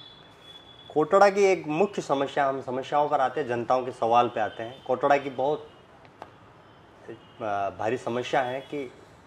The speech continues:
कोटड़ा में अनिश्चित काल के लिए कटौती हो जाती है। अभी भी थोड़े दिन पहले आपने खुद ने धरना दिया था, प्रदर्शन हुए थे, उसमें अनिश्चित काल के लिए कटौती हो, हो जाती है। आज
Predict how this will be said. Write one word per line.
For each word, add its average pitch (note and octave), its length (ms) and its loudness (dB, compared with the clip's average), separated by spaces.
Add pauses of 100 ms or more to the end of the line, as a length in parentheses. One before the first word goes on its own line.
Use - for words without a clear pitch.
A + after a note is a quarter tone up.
(140)
कोटड़ा C3+ 380 2
में C#3 380 -6 (840)
अनिश्चित C#3 460 -2
काल B2 180 2
के C3 120 -6
लिए B2 180 -6
कटौती B2 340 -2
हो A#2 160 0
जाती A#2 320 -4
है। A#2 240 -10 (400)
अभी B2 140 2
भी D#3 100 4
थोड़े C3 260 6
दिन B2+ 160 -2
पहले A#2+ 280 2
आपने A#2 360 0
खुद A#2+ 200 -6
ने A2+ 140 -4
धरना G#2 360 -2
दिया G2 240 -4
था, G2+ 120 -10 (460)
प्रदर्शन G2+ 480 -8 (200)
हुए F#2+ 140 -2
थे, F#2+ 160 -6
उसमें F#2 340 -10 (600)
अनिश्चित A#2+ 500 -4
काल A2+ 180 4
के A2+ 80 -4
लिए A#2 140 -6
कटौती A2+ 360 0
हो, G2+ 140 0 (240)
हो G#2 80 -2
जाती G2 320 -4
है। F#2 180 -18 (420)
आज B2 200 10